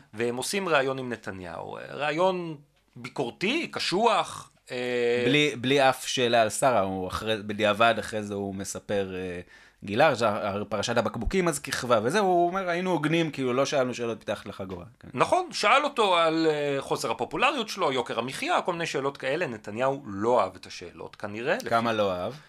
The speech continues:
Speaker 1: שבסוף הראיון, כך ג-, גילהר מספר, הוא תולש את המיקרופון,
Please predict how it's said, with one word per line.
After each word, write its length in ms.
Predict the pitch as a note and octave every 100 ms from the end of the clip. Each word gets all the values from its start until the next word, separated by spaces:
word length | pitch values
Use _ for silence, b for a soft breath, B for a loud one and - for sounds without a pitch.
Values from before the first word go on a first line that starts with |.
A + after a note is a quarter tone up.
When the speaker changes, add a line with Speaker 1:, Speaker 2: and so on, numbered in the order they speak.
| b
Speaker 1:
שבסוף 520 | - - - - B2+ D3
הראיון, 480 | C#3+ C#3+ D#3+ G3 A2+
כך 200 | G2+ G#2+
ג-, 240 | G#2+ G#2
גילהר 300 | G2+ G#2+ C3
מספר, 500 | D#3+ - G#3+ A#3+ A#3+
הוא 380 | D#3 A#2 A2+ A2 -
תולש 340 | A#2 D3 -
את 100 | -
המיקרופון, 800 | B2+ B2 - C3+ - C#3 E3